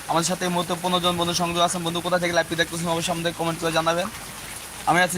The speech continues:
জাহাঙ্গীরনগর হাউজিং সোসাইটি গেটে। অবশ্যই বন্ধু এই জায়গায় সবাই বর্তমান যারা আছেন অবশ্যই আমাদেরকে চিনে, জাহাঙ্গীরনগর হাউজিং সোসাইটি এক নম্বর গেটে চিনে থাকবেন।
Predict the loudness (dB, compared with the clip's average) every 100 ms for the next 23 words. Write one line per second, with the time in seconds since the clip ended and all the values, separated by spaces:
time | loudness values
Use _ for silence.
0 | 2 2 2 2 2 2 0 -4 -4 0
1 | 2 2 2 0 -2 -4 -4 -2 -2 0
2 | 2 2 2 2 0 -6 -4 0 0 0
3 | -2 -4 0 4 6 4 2 -4 -4 -4
4 | -2 -2 -4 -6 -8 -8 -8 -10 -10 -10
5 | -12 -12 -12 -12 -2 -2 0 2 2 0
6 | -2 -2 0 4 4 4 0 -2 0 0
7 | 0 0 -2 -2 -2 0